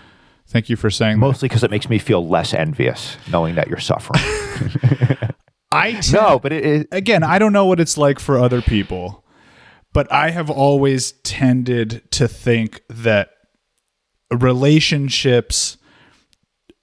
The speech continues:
Speaker 1: relative to other things in my life come with much more difficulty for me than they do for other people. I mean, I'll, I, I often joke with my colleagues at work, you know, someone, someone will be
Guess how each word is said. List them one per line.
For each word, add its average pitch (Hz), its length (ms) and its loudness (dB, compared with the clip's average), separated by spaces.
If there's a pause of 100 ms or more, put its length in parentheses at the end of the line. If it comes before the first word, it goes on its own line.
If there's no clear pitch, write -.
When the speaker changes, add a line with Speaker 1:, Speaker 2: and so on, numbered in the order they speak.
(280)
Speaker 1:
relative 139 840 0
to - 200 -2
other 120 240 2
things 110 340 -2
in 104 100 -4
my 101 140 -2
life 98 440 -8 (520)
come 123 380 0
with 117 200 -2
much 135 280 0
more 123 160 2
difficulty 110 580 -4
for 107 180 -4
me 101 180 0
than 101 160 -6
they 98 120 -6
do 95 160 -8
for 92 220 -8
other 95 220 -10
people. - 320 -8
I - 60 -2
mean, 123 160 6
I'll, 120 240 4
I, 117 160 0
I 120 180 -4
often 117 360 -2
joke 107 320 -2
with - 180 -10
my 98 220 -8 (880)
colleagues 92 640 0 (1080)
at 104 140 2
work, 98 400 -2
you 117 120 -6
know, 87 160 -8
someone, 117 640 2 (1080)
someone 135 380 0
will 127 120 2
be 120 180 -4